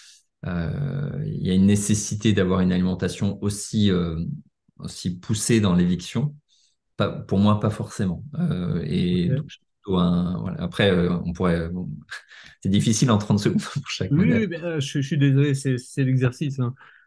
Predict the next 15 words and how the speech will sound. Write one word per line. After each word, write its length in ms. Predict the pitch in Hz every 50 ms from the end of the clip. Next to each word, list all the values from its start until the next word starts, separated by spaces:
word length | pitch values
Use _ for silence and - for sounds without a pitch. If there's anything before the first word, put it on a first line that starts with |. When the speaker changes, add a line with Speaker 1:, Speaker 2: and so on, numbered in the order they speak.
| _ _ _ _ -
Speaker 1:
Montignac, 680 | 98 110 107 - - 120 113 113 110 110 107 - -
euh, 640 | - - 92 92 87 87 87 87 87 87 87 87 87
c'est 280 | 92 - - - 95
la 120 | 92 95 90
base 420 | 90 87 98 98 101 101 98 92
de 140 | 87 90 90
le, 300 | 90 - 90 80 76 - -
alors 220 | - 92 90 90
lui 220 | 95 101 110 120 110
se 180 | - - -
basait 680 | 95 90 90 92 90 90 92 92 90 98 101 101 95 90
historiquement 560 | 92 98 - - 92 92 92 87 - 101 95
sur 240 | 87 - - - 95
l'index 440 | 90 90 90 90 92 90 - - -
glycémique, 680 | - 101 95 - - - 95 98 117 139 143 - -